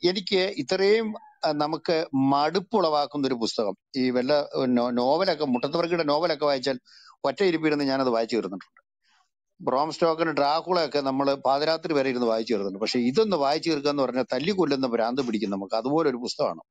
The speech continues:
പോട്ടെ, ഇത് പിന്നെ, ആ, രണ്ട്, രണ്ട്, രണ്ട്, രണ്ട് സൂറ, അല്ല, അല്ല, സൂറകൾ പറഞ്ഞിട്ട് അത് വായിച്ചാൽ കരയുന്നല്ലേ പറഞ്ഞ്, ഉറപ്പായിട്ടും കരയും. പിൽഗ്രിമിന് സമയം കിട്ടുമെങ്കിൽ ഈ പറഞ്ഞ മഹാൻ പറഞ്ഞ ആ രണ്ട് അത്, ആ സൂറകളും ഒന്ന് വായിക്കണം.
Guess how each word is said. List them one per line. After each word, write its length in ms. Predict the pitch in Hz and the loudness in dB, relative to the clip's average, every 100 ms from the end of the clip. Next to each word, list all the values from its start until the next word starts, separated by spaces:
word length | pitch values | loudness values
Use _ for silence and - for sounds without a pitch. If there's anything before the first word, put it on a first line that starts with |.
| _ - - _ _ _ | _ -20 -20 _ _ _
പോട്ടെ, 300 | 139 135 123 - - - - _ 302 311 | -2 0 -4 -10 -18 -18 -20 _ -20 -4
ഇത് 460 | 139 151 147 160 - | 0 2 2 0 0
പിന്നെ, 600 | 143 135 127 120 113 113 - | 0 2 2 2 0 -2 -4
ആ, 80 | 139 | -2
രണ്ട്, 300 | 139 139 160 165 | 0 0 0 0
രണ്ട്, 500 | 143 147 175 185 180 | 0 0 2 2 2
രണ്ട്, 200 | 151 151 | 0 0
രണ്ട് 500 | 170 147 160 160 165 - | 0 2 2 2 0 -4
സൂറ, 320 | - 147 156 | -2 2 2
അല്ല, 220 | 160 143 | 0 0
അല്ല, 400 | 139 143 151 143 | 0 0 0 -2
സൂറകൾ 440 | 127 147 151 160 160 | 0 2 4 4 2
പറഞ്ഞിട്ട് 300 | 151 147 147 | 0 0 0
അത് 80 | |
വായിച്ചാൽ 460 | 143 139 151 - 160 147 | 2 2 2 0 -2 0
കരയുന്നല്ലേ 480 | 147 170 180 139 | 2 2 2 0
പറഞ്ഞ്, 300 | 117 101 101 113 | 0 -2 -4 -6
ഉറപ്പായിട്ടും 560 | 143 147 170 190 185 170 | -2 0 0 0 0 0
കരയും. 260 | 131 104 95 _ _ - _ _ _ _ _ | -2 -2 -8 _ _ -20 _ _ _ _ _
പിൽഗ്രിമിന് 440 | 131 143 156 175 | -2 0 0 0
സമയം 340 | 160 151 147 156 | 0 0 0 -2
കിട്ടുമെങ്കിൽ 380 | 143 147 139 143 | 0 0 2 0
ഈ 100 | 147 | 0
പറഞ്ഞ 300 | 139 135 139 135 - | 0 0 0 0 -2
മഹാൻ 380 | 131 123 147 143 | -2 0 0 0
പറഞ്ഞ 240 | 131 131 | -2 0
ആ 100 | 135 | 0
രണ്ട് 300 | 131 127 139 | 2 0 2
അത്, 180 | 139 127 | 0 0
ആ 300 | - 123 131 | -2 0 -2
സൂറകളും 420 | 120 135 143 147 | -2 0 2 2
ഒന്ന് 140 | 139 127 | 2 2
വായിക്കണം. 440 | 113 120 107 101 | 0 0 -2 -6